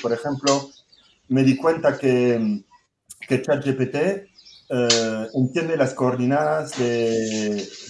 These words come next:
de G P S. Entonces puedes decir cuáles son los edificios más interesantes al lado de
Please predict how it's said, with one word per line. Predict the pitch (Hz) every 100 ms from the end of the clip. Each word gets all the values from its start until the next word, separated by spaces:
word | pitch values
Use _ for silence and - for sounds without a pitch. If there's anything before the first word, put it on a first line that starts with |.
| 110
de | 117 113
G | - 117
P | 123
S. | 120 - 101 -
Entonces | 101 135 - 127
puedes | - 127 120 117
decir | 110 139 139
cuáles | - 131 131
son | 123
los | 117 120
edificios | 117 117 127 - 127 -
más | 120 117 - - _ _ -
interesantes | 110 120 110 - 131 127
al | 110
lado | 110 113 110
de | 104 98 95